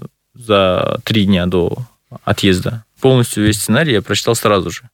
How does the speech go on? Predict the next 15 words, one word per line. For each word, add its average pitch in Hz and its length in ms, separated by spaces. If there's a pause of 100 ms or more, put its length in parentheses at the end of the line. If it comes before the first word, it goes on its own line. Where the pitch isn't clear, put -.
(180)
Даже 101 260
второй 123 320
раз - 220
успел - 300
прочитать, - 520 (120)
чтобы, 92 460 (380)
м, 87 300
полностью 104 480
его 90 320
переварить. 104 580 (400)
Некоторые 104 480
детали, 104 360
если 95 200
не 95 100
заметил, 95 800